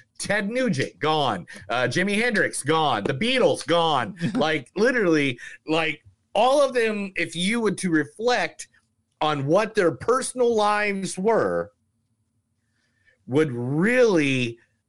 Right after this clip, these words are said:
Speaker 1: just F up all the art that we love.
Speaker 2: And, but I think everyone's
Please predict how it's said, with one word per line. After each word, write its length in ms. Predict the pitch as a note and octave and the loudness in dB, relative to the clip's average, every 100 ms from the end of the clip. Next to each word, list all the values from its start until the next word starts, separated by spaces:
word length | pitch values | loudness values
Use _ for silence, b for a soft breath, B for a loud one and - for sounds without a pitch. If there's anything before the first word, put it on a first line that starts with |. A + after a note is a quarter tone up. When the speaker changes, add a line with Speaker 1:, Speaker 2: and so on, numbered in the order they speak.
| _ _ A2+ | _ _ -10
Speaker 1:
just 420 | - F3 B2+ - _ - | -2 0 0 -8 _ -4
F 320 | G3 F#3+ - F3+ | -4 -4 -6 -2
up 380 | E3+ C#3+ - _ - _ _ _ _ - _ - | 2 2 -2 _ -20 _ _ _ _ -20 _ 0
all 300 | F#3 G#3 G#3 | 6 6 6
the 180 | G3 F#3+ | 2 2
art 360 | F#3+ D#3 D3 - | 4 4 0 -2
that 180 | B2+ | -2
we 160 | C3 D3 | 0 2
love. 520 | C#3+ A#2 D2 - - B B G#3 | 2 2 -2 -10 -20 B B -2
Speaker 2:
And, 160 | A#3 | 0
but 80 | A#3+ | 2
I 80 | C4 | 0
think 240 | C4+ C#4 A3 | 0 0 2
everyone's 680 | A#3 A#3 F#3 F3 C#3+ C3 | 0 0 2 2 0 -4